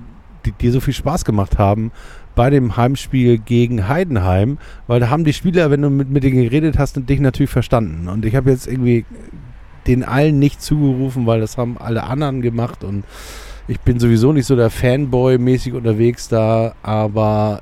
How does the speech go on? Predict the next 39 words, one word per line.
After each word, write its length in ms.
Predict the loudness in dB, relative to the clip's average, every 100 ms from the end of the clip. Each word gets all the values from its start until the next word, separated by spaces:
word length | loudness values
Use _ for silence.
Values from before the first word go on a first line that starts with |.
| -6
ähm, 440 | -2 0 0 -2 -4
als 220 | -6 -6
Ersin 680 | -4 -2 0 2 2 0 -4 -6
C 240 | 0 2
hier, 240 | 2 2 2
der 160 | 2
auf 80 | 0
der 100 | -2
Bank 260 | 0 -2 -2
saß 320 | -4 -4 -4
gegen 300 | -6 -6 -6
Heidenheim, 540 | -4 -6 -8 -10 -8
nämlich, 520 | -8 -6 -4 -4 -6 -18 -20 -20 -20 -18 -2
ähm, 600 | 2 4 4 2 -2 -6
rein 440 | -2 0 2 0 0
gegen, 460 | 0 0 -4 -6
äh, 160 | -8 -6
zur 200 | -2 0
Pause, 600 | 2 2 4 2 2 2
hab 140 | 0
ich 100 | -2
ihm 200 | -4 -4
kurz 260 | 0 0 0
zugerufen, 640 | -4 -2 -2 -2 -4 -2
dass 180 | -2 -2
ich 100 | -2
mich 220 | 0 -2
sehr 300 | 0 2 2
freue, 400 | 0 -2 2 2
dass 160 | 2 2
er 80 | 2
wieder 180 | 2
da 260 | 2 2 2
ist. 340 | -2 -6 -16 -20 -20 -10
Und 100 | -2
da 80 | 0
hat 100 | 0
er 100 | 0
den 300 | 0 -2